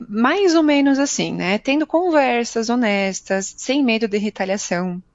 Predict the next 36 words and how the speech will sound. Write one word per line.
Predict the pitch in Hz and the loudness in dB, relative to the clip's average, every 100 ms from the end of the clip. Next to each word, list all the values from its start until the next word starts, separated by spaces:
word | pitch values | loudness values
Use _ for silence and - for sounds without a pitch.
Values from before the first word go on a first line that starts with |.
| - - - - - | -20 -20 -18 -20 -10
Então, | 202 208 202 214 - | -4 0 0 -2 -2
ah, | 196 196 | -2 -2
quando | 196 214 | -2 -2
a | 262 | 0
gente | 262 233 | -2 -2
tem | 214 208 | -4 -4
as | - | -2
conversas | 208 180 170 190 233 196 | -4 -2 0 0 -2 -2
num | 185 | -2
relacionamento | 190 180 180 180 175 170 180 208 202 | -2 -4 -4 -6 -6 -4 -2 -4 -4
legal, | 170 165 160 170 220 226 - - - - - | -6 -4 -2 0 0 0 -4 -16 -18 -12 -6
essas | 208 247 - | -4 -4 -2
conversas, | 233 214 214 220 | 0 0 -2 -2
elas | 220 220 - | 0 0 0
são | 226 | -4
construtivas, | 226 262 330 320 302 285 - - - - - - _ _ _ _ | 0 2 2 -2 -4 -2 -2 -2 -4 -10 -10 -14 _ _ _ _
tá? | - 175 190 208 - - - - | -10 -4 -4 -6 -14 -18 -18 -2
Quando | 220 269 | 0 2
a | |
gente | 285 262 262 | 2 2 2
olha | - 214 | 0 0
pra | 220 | 0
um | 214 | 0
relacionamento | 202 196 - 196 190 185 202 208 | 0 0 0 -2 -2 -2 -4 -4
que | 220 | -2
não | 226 262 208 | 2 4 2
é | |
legal, | 175 185 180 190 180 175 - | 0 -2 0 0 0 -4 -6
às | 196 | -4
vezes | 196 196 | -2 -2
as | 208 - | -4 -2
conversas, | 220 202 - - - | 0 0 -2 -4 -2
elas | 202 208 | -2 -2
são | - 202 | -2 -4
com | - 214 | -2 -2
retaliação. | 214 214 208 214 - 208 190 190 190 | 0 0 -2 -2 -2 -2 0 -2 -6